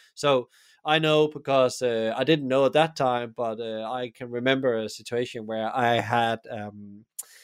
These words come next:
I was responsible for a team where the two people who report into me were strategist, polisher, both of them. I'm a hundred percent sure. And, uh, first of all, I felt we never got anything done. We were just talking about how we,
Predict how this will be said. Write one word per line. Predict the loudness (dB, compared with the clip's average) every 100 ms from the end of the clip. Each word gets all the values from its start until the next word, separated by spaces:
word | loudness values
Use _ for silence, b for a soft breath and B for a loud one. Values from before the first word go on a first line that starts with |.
| B B
I | 4
was | 4
responsible | -2 4 4 4 -6 0 4 4 0
for | -6 -4 -4
a | -2
team | 0 2 2 0
where | 2 4 2 0
the | -6 -4
two | -2
people | 4 4 4
who |
report | 0 4 4 6
into | 2 0 -4
me | -2 -2
were | -2 -4
strategist, | -4 -4 -6 -12 -14 -14 -18 _ _ _ _ _ 2
polisher, | 4 4 -2 -12 _ 4
both | 6 6
of | 0
them. | -10 _ -8
I'm | -6
a |
hundred | -2 0 0
percent | -2 -8 -4
sure. | -4 -4 -6 b b b b _ 0
And, | 4 4 4 2
uh, | 4 6 4 4 4 4 4 4 4 2 0
first | 4 4 4
of | 2
all, | 4
I | 4
felt | 4 4 4
we | 0
never | 2 4
got | 4
anything | 4 2 0 -2
done. | 0 -2 -4 -8
We |
were | -8
just | -6 -10 -12 _ _ -4
talking | 0 0 0
about | 0 -2 0
how | 4 4
we, | 4 0 -4